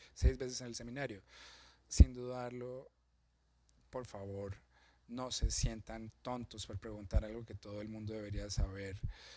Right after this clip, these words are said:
No, no hay nada en ninguno de estos seminarios que tenga una respuesta sencilla y directa que todo el mundo deba conocer.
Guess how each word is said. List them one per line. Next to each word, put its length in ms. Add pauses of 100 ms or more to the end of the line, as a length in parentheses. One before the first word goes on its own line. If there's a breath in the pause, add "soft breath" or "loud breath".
(280 loud breath)
No, 280
no 260
hay 100
nada 500 (200)
en 160
ninguno 320
de 40
estos 240
seminarios 640
que 500
tenga 240
una 100
respuesta 480
sencilla 500
y 80
directa 640 (680 loud breath)
que 120
todo 220
el 80
mundo 260
deba 240
conocer. 580